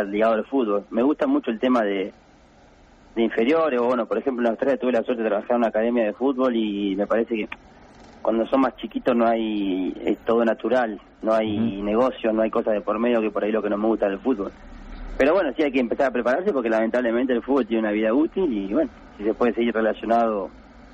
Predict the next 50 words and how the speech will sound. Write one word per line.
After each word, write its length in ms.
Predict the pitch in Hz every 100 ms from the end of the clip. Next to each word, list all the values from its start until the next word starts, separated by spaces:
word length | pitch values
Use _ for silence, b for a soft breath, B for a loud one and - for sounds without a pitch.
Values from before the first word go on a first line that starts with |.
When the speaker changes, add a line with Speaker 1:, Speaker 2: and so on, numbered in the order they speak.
| - - - - - - - -
Speaker 1:
al 180 | - 117
fútbol 240 | 127 165 151
sería 180 | 120 120
ideal 260 | 131 156 110
y 60 |
si 60 | 107
no 100 | 131
también 220 | 123 120
al 80 | 110
deporte, 400 | 113 160 120 104
que 100 | 107
a 20 |
mí 120 | 107 107
siempre 240 | 117 107
me 100 | 101
gustó 500 | 92 101 107 101 95 - - - - - - -
el 120 | 107 104
deporte. 560 | 110 139 107 104 104
Había 140 | 101 117
empezado 280 | 110 107 110
a 20 |
estudiar 200 | - 113
en 40 |
su 80 | 107
momento 260 | 107 113 107
educación 320 | 104 107 107
física, 320 | 143 127 104
después 240 | 98 110
dejé 200 | 107 120
porque 200 | 110 -
estaba 260 | 101 - 98
en 60 | 95
Olimpo, 380 | 104 139 151 123
pero 220 | 95 90
bueno, 160 | 107 104
todo 180 | 117 120
lo 120 | 113
que 100 | 107
es 120 | 107 - -
el 120 | 98
deporte, 560 | 101 - 127 127 101 - - - - - -
de 80 | 107
alguna 260 | 117 131
manera 260 | 123 127 151
iba 80 | 120
a 40 |
seguir 200 | 113 117 113
ligado 340 | 110 110 113
a 60 |
eso. 120 | 95